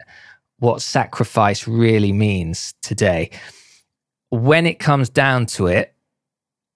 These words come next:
is there anything that you would go to the stake for? Deep, heavy question, but, but I think it's important because that will shape everything we say, every belief,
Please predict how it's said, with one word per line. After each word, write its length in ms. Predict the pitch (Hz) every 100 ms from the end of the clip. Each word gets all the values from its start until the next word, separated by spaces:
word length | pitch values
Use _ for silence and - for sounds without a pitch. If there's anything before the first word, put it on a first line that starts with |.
| _
is 200 | 143 131
there 220 | 120 127 -
anything 540 | 143 139 120 113 110
that 120 | 104 -
you 200 | 107 104
would 140 | 98
go 200 | - 104
to 160 | 98 101
the 100 | 104
stake 380 | - 107 95 -
for? 360 | - 76 90 - - - _ _ _ _ _ - _
Deep, 260 | 175 190 -
heavy 300 | - 175 139
question, 500 | - 151 143 - 107
but, 180 | 120 -
but 120 | 143
I 120 | 147
think 200 | 160 175
it's 180 | 165 135
important 600 | 139 117 135 131 - 104
because 360 | - 110 120 110
that 220 | 143 151
will 120 | 143
shape 340 | 123 - 113 117
everything 360 | 135 147 143
we 100 | 143
say, 500 | 135 - 110 107 110 -
every 280 | 131 135
belief, 440 | 131 117 107 110